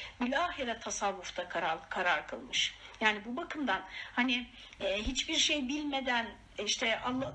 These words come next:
hayat onu oraya getirdiği için bir yere demir atmak başka bir şey. Bütün limanları, şehirleri,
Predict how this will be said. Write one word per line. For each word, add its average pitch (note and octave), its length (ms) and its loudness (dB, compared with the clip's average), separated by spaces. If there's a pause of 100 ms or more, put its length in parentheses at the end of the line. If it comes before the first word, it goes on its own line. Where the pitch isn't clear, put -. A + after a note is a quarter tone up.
(120)
hayat C4+ 420 0
onu B3+ 220 0
oraya C#4 280 -2
getirdiği B3+ 540 -2
için A#3+ 240 0
bir A#3+ 120 -4
yere A#3 340 -2 (280)
demir A#3+ 220 0
atmak A3 440 -2
başka A3+ 340 0
bir F4+ 40 -2
şey. F#4 300 2 (280)
Bütün G4 500 0 (260)
limanları, C4+ 580 0
şehirleri, C4 760 0